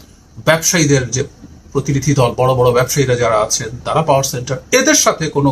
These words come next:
কনফ্লিক্টের জায়গায় তিনি নেগোশিয়েটর হতে পারতেন। রাজনৈতিক দলগুলোর মধ্যে যদি সংঘাত হয়, তিনি জামাতকে যদি ডাকতেন, এনসিপি কে যদি ডাকতেন, তাদের সাথে তিনি কথা বলতে পারতেন। এবং তিনি তার জায়গা থেকে, তিনি বিএনপি চেয়ারপারসন হয়েও, যেহেতু ডিফ্যাক্টো চেয়ারপারসন,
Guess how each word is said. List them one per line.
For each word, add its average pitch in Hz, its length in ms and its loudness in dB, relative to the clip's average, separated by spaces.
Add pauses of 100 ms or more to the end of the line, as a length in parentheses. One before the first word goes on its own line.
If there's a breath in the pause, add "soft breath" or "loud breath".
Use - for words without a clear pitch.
কনফ্লিক্টের 127 480 -4
জায়গায় 101 340 -4
তিনি 131 140 -4
নেগোশিয়েটর 107 680 -6
হতে - 140 -20
পারতেন। - 440 -6 (540)
রাজনৈতিক 135 400 2
দলগুলোর 143 760 2
মধ্যে 135 180 0
যদি 143 180 -2
সংঘাত 139 300 2
হয়, 135 140 -2
তিনি 143 100 0
জামাতকে 139 420 0
যদি 135 160 -4
ডাকতেন, 131 380 -4 (420 loud breath)
এনসিপি 165 300 4
কে 160 160 4
যদি 139 120 0
ডাকতেন, 135 360 0
তাদের 147 240 0
সাথে 165 180 -6
তিনি 202 120 0
কথা 226 220 2
বলতে - 300 0
পারতেন। 131 220 -2 (180)
এবং 190 180 4 (920 loud breath)
তিনি 247 140 4
তার 262 220 6
জায়গা 240 240 4
থেকে, 160 220 0
তিনি 151 180 2 (180)
বিএনপি 156 360 0
চেয়ারপারসন 208 480 2
হয়েও, 143 360 0 (100)
যেহেতু 131 300 -4
ডিফ্যাক্টো 175 400 -2
চেয়ারপারসন, 123 480 -2